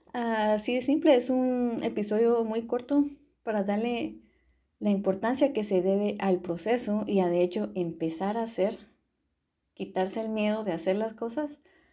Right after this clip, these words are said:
a estar pendientes de las herramientas, lo cual eso es lo de menos. Y también algo que hay que recordar es de que por más simple que empecemos, a medida que vamos aprendiendo más,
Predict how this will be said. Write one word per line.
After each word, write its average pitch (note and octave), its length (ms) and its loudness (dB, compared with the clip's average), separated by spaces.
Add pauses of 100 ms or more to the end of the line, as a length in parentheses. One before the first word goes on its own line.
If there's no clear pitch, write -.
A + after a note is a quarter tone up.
(320)
a G3+ 120 -2
estar G3+ 320 -2
pendientes G#3 960 0
de F#3+ 400 2
las F#3 180 -2
herramientas, A3+ 580 2
lo G3 140 -6
cual G#3+ 360 0
eso A3+ 300 -2
es A3+ 200 0
lo A3+ 80 2
de A3 120 0
menos. B3 440 -2
Y G#3+ 100 -8
también G#3 760 -2 (680)
algo G#3+ 280 0
que A3 100 0
hay G#3+ 60 -2
que A3+ 100 2
recordar G#3+ 540 2
es A3+ 160 2
de G#3+ 120 -2
que F3 400 -6 (840)
por G3 120 2
más G3+ 200 2
simple A#3+ 360 2
que A#3 80 -2
empecemos, A3 720 -2 (500)
a G#3+ 80 -2
medida G#3 260 4
que G#3+ 100 2
vamos G#3+ 280 0
aprendiendo G3 600 2
más, C4+ 460 2